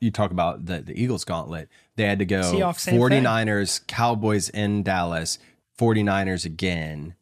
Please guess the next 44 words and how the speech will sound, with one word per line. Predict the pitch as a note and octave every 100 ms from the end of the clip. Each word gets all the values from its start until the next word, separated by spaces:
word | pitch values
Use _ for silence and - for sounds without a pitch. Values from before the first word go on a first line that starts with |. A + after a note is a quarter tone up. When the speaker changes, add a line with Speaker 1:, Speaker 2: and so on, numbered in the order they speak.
| _ _
Speaker 2:
S-, | - - -
yeah. | C3+
Speaker 1:
and | G#2+ G2+
then | G2 F#2+ F2+ F2 D#2+
Eagles | - G2+ F2+ D#2+ -
coming | F#2 E2
in. | D#2 D#2 E2 _ _ _
And | - G#2
so | - F#2+ F2 E2+ - _ _
they're | F#2+ G2+ A#2+
tired. | A#2 G2 F#2 F2+
They're | G2+
beat | F2 F2
up |
that | E2+ E2
same | - F2 E2+
way. | E2 E2
And, | D#2+ D2+
Speaker 2:
Yep. | - F#3
Speaker 1:
and | A2+
then | A2
the | G2+ G2
Eagles, | A#2+ A#2 G2+
though, | G2+
had | F#2
just | E2+ F#2
dropped | - F2 -
two. | - G2+
It's | D#2+
like | F2 -
both | A#2+ A2+
teams | - A2+ F#2+ E2+
n-, | G2
needed | G#2+ G#2 F#2 F2
to | -
win | E2 D#2+
this | D#2+ -
game. | - F2+ - - _ _ _ _ _
Speaker 2:
Yes, | D#3 C#3
they | C#3+
did. | C3 A#2 A2+
Speaker 1:
And | A2 G2
so | - F2+
that's | F2+ G2 -